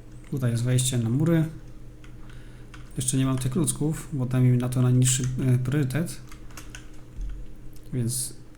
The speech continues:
tutaj takie, takie łaty po prostu uzupełniłem drewnem. No i tak, tutaj mamy właśnie drugie piętro naszego, mm, baraku. Na razie jest puste, jeszcze jest, jeszcze mamy poddasze.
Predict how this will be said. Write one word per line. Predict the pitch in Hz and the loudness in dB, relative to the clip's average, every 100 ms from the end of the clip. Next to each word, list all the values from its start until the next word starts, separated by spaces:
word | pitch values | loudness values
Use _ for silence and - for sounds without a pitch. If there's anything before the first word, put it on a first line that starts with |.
| - | -10
tutaj | - - 117 | -8 -2 -2
takie, | - | -2
takie | - 123 | -6 0
łaty | 123 127 127 123 | 4 4 4 0
po | 127 | -2
prostu | 127 127 127 | -2 -2 0
uzupełniłem | 127 127 127 127 131 | 0 4 6 6 6
drewnem. | 170 135 143 156 - - - - - - - - - - - - - - 113 | 4 4 4 2 -2 -10 -14 -14 -14 -12 -12 -10 -12 -12 -14 -14 -10 -6 -2
No | 117 | 0
i | 113 | -2
tak, | 95 - | -4 -6
tutaj | - 139 | -4 2
mamy | 123 120 117 | 4 4 0
właśnie | 113 - | 0 2
drugie | 127 147 139 | 2 4 2
piętro | 131 131 127 123 117 - - - - - - - - - - 139 | 2 2 2 0 -2 -6 -12 -12 -14 -14 -14 -14 -14 -12 -6 2
naszego, | 127 127 127 120 120 117 113 - - - | 4 6 4 2 2 0 -2 -10 -10 -4
mm, | 120 113 110 110 107 - | 0 0 0 -2 -4 -4
baraku. | 117 135 156 151 147 147 - - - - - - - - - - - - - - - - - | -2 -2 -2 0 0 0 -4 -10 -10 -12 -12 -10 -10 -12 -14 -14 -14 -14 -14 -14 -14 -12 -6
Na | 139 | 2
razie | 127 120 | 4 4
jest | 117 | 0
puste, | 170 151 - 135 | 0 0 0 0
jeszcze | 127 127 127 | 0 0 0
jest, | 127 170 | 0 0
jeszcze | 139 131 | 0 4
mamy | 123 120 | 4 2
poddasze. | 117 117 135 131 - 123 | 0 -2 0 0 0 0